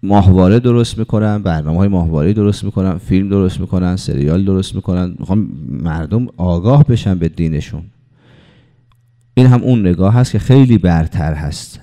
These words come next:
ثوابش هم با ثواب کارهای شکمی و زمین تا آسمون فرق می‌کنه. چقدر فرق می‌کنه؟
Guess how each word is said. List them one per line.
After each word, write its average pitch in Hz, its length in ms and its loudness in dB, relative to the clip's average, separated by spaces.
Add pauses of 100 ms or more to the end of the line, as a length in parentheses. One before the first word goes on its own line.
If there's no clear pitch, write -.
(160)
ثوابش 113 520 0
هم 120 100 0
با 113 120 -2
ثواب 87 360 -2
کارهای 87 520 -2
شکمی 95 520 -2 (160)
و 95 60 0
زمین 98 300 2
تا 123 120 -2
آسمون 95 340 -2
فرق 73 360 -2
می‌کنه. 71 360 -16 (880)
چقدر 151 340 2
فرق 135 240 2
می‌کنه؟ 131 460 -2